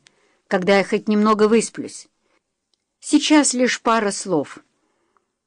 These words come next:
«Не боишься, что я за это время сбегу?» насмешливо перебила его Эвелина — и сама подивилась хрипоте своего голоса.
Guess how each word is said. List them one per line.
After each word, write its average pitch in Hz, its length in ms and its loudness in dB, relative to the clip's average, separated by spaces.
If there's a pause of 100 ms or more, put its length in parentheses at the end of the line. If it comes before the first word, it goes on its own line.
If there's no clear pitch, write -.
(500)
«Не 147 200 -4
боишься, 175 580 -2
что - 180 -10
я 180 160 0
за 165 140 -2
это 180 240 -2
время 190 360 -2
сбегу?» 190 500 -4 (520)
насмешливо 208 640 -2
перебила 196 460 -2
его 190 340 0
Эвелина — 190 580 -4 (340)
и 208 80 -6
сама 247 320 2
подивилась 220 560 -2
хрипоте 208 560 -4
своего 202 420 -4
голоса. 160 540 -6